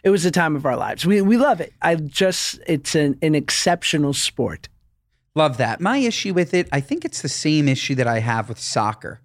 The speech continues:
Speaker 1: Mm.
Speaker 2: I really don't like soccer. I think I just don't like sports where it's hard to score.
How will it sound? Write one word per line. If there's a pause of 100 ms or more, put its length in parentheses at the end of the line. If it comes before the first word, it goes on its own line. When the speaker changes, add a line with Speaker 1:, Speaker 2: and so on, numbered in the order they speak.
Speaker 1:
Mm.
Speaker 2:
I
really
don't
like
soccer. (240)
I
think
I
just
don't
like
sports (260)
where
it's
hard
to
score.